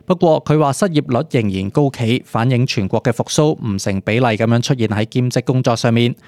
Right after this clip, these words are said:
佢又預測，隨住維州解封措施嘅影響逐漸消散，未來幾個月嘅就業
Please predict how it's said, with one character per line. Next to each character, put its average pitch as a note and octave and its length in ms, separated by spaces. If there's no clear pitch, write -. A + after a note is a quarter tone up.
佢 F#3 100
又 F#3 100
預 D#3+ 160
測， G#3+ 220
隨 G#2+ 220
住 B2 140
維 F#2+ 140
州 D#3 340
解 A2+ 180
封 D3 240
措 A#2+ 240
施 C#3 180
嘅 C3 240
影 C3 140
響 A#2+ 220
逐 B2+ 180
漸 A2+ 220
消 D3 240
散， C3+ 260
未 D#3 140
來 A#2+ 200
幾 D3+ 180
個 F3+ 120
月 B2+ 140
嘅 A#2+ 200
就 G#2+ 220
業 G#2+ 140